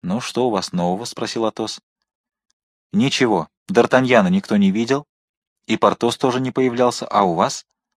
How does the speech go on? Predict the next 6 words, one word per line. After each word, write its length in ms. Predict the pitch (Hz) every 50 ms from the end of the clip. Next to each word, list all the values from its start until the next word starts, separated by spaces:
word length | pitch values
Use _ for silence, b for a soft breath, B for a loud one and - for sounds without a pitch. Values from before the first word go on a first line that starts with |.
| _ _ _ _ _ _ _ _
«Тоже 300 | - 82 82 82 87 98
ничего». 480 | 101 110 113 - - 123 117 123 123 - _ _ _ _ _ _ _ _ _ _ _ _ _ _ _ _ _ _
«Чёрт 520 | - - - - - 208 202 175 - - -
возьми!» 380 | 156 165 165 147 139 113 95
воскликнул 500 | 90 95 - - - 98 - - 92 90 -
Арамис. 520 | 95 95 95 95 95 87 80 - - -